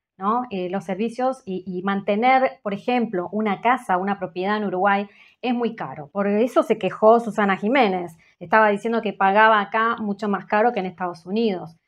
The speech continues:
Este, habrá que ver ella qué propiedades tiene, ¿no? Pero que bueno, este, nada, eh, no estoy diciendo nada nuevo, Uruguay no es barato. De los impuestos que él bajó, y creo que estábamos hablando de temas diferentes, era devolución de I R P F, que es, este,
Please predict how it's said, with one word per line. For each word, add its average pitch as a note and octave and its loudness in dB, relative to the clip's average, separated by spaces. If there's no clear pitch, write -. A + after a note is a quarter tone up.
Este, F3 -10
habrá F3+ -6
que G3+ -8
ver G3 -4
ella G#3 -8
qué G3+ -8
propiedades A3 -2
tiene, F#3+ -4
¿no? C4 -4
Pero A3+ -4
que C4 0
bueno, F#3 2
este, F3 -6
nada, A#3 2
eh, F#3+ -4
no G#3 -4
estoy B3+ -2
diciendo G#3+ -4
nada G3+ 0
nuevo, C4 2
Uruguay G#3+ 2
no G3+ 0
es G#3+ 0
barato. F3 -4
De G#3 0
los A3 4
impuestos C4+ 4
que C#4 2
él C4+ 6
bajó, C#4+ 4
y F#3+ -6
creo A#3+ 4
que A#3 -2
estábamos A#3 4
hablando A#3 4
de F#3+ 0
temas G#3+ -6
diferentes, A#3 0
era A#3 6
devolución A3 2
de B3+ 6
I B3 6
R A#3 6
P G#3+ 4
F, F3 -4
que A#3 6
es, B3+ 0
este, F#3+ -6